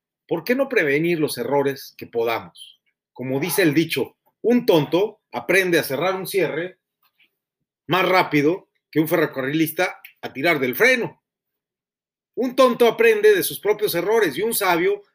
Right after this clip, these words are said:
aprende de errores de los demás. Vemos gente que hace esto todo el tiempo.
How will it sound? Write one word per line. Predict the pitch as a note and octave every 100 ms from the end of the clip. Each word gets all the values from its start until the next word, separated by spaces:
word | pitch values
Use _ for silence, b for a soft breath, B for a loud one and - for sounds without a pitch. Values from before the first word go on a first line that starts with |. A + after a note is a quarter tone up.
| _
aprende | A#2+ - B3 C4+ A3+ D3
de | B2+
errores | B2+ C#3 B2
de | A2
los | G#2 F#2+
demás. | F#2 F#2 - _ _ _ _ _ _ _
Vemos | G#3 C#4 C4+
gente | - F#3+ D#3+ F#3+
que | F#3
hace | F3+ F#3+
esto | F3+ - F#3
todo | E3 F3
el | C3
tiempo. | - B2 A#2 -